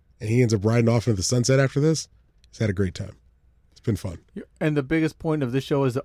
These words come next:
Speaker 2: all three of those predictions are totally valid, and any of them could happen.
Speaker 1: Any of 'em, I genuinely, I think
Speaker 2: Yeah.
Speaker 1: any of 'em could
Speaker 2: Yeah.
Speaker 1: happen.
Speaker 2: So
Speaker 1: Um,
Speaker 2: you wouldn't be surprised if any of 'em happened.
Speaker 1: We could, we could ship, for your, your prediction,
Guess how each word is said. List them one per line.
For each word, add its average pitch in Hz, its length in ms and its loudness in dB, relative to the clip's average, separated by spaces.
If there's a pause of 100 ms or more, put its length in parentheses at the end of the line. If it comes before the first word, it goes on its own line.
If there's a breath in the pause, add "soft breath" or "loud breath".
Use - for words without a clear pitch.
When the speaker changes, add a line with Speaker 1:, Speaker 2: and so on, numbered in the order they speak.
(100)
Speaker 2:
all 143 220 4
three 147 200 0
of 135 60 2
those 131 140 0
predictions 123 420 -6
are 107 60 -6
totally 127 300 -6
valid, 120 320 -2
and 117 160 -12 (120)
any 127 160 -4
of 120 60 -4
them 110 100 -10
could - 100 -2
happen. 107 200 -2
Speaker 1:
Any 127 80 6
of 113 100 4
'em, 110 180 2
I 117 160 2 (240)
genuinely, 143 440 6
I 110 60 2
think 104 200 0
Speaker 2:
Yeah. 107 40 2
Speaker 1:
any 101 80 2
of 90 80 -2
'em 85 80 -4
could 82 120 -6
Speaker 2:
Yeah. - 60 -4
Speaker 1:
happen. 117 220 -8 (460)
Speaker 2:
So 104 120 -6
Speaker 1:
Um, 156 100 2
Speaker 2:
you 165 100 4
wouldn't 202 160 4
be 208 60 0
surprised 175 380 2
if 143 80 -4 (100)
any 151 160 2
of 127 80 -2
'em 120 60 -4
happened. 113 320 -6 (100)
Speaker 1:
We 151 140 4
could, 170 160 4
we 180 160 4
could 170 160 0
ship, - 300 0
for - 140 0
your, 160 320 6
your 139 160 4
prediction, 175 440 0